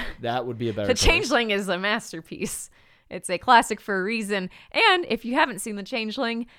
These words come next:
Speaker 1: it's a fun one 'cause once you do see it, it's one where you notice that, oh, there's references to it everywhere in
Speaker 2: Mm-hmm.
Speaker 1: every movie.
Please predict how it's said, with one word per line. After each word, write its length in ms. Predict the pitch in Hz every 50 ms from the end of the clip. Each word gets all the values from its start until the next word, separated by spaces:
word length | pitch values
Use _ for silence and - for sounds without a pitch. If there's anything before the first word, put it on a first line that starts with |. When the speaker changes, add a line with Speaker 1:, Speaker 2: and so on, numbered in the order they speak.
| _ _ -
Speaker 1:
it's 140 | - 202 -
a 60 | 220
fun 220 | - 359 370 381 403
one 140 | 392 370 349
'cause 220 | - 269 196 -
once 280 | 247 262 269 254 - -
you 220 | - 226 220 214 208
do 220 | 180 202 254 277
see 280 | 320 - - 254 247 262
it, 160 | 254 247 - _ _ _ _ _ _ -
it's 200 | - 220 - -
one 240 | 226 233 226 226 220
where 80 | 220
you 460 | 220 214 214 214 220 220 220 220 214 - - - -
notice 380 | 208 240 247 247 233 226 226 -
that, 240 | - 214 208 - -
oh, 260 | 311 339 285 220 180 185
there's 240 | 220 220 240 214 214
references 580 | 226 220 226 220 220 208 202 - 175 170 -
to 160 | - - -
it 220 | 170 180 - _ _ _ -
everywhere 640 | 156 170 143 - - - - - - - - - -
in 80 | 117 -
Speaker 2:
Mm-hmm. 80 | 165
Speaker 1:
every 360 | 185 214 233 190 185 208 202
movie. 520 | 190 180 170 165 - 147 120 131 147 175